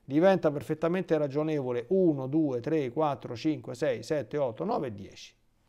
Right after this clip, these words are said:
Fine del ciclo di catechesi. Questo abbiamo già fatto la, <laughs> come dire, lo, lo,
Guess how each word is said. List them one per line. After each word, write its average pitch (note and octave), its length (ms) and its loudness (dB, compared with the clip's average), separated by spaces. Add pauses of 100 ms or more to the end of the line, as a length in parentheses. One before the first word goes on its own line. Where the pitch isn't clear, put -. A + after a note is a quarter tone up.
(460)
Fine G3 180 0
del D3 140 -2
ciclo C3+ 260 -8
di A#2+ 80 -8
catechesi. G2+ 520 -10
Questo A2+ 180 -10
abbiamo A#2+ 300 -8
già C3+ 100 -14
fatto B2+ 300 -6
la, A#2+ 200 -6 (380)
<laughs> - 400 -20
come D3 160 -6
dire, C3+ 220 -2
lo, C#3 280 4 (340)
lo, D3 400 2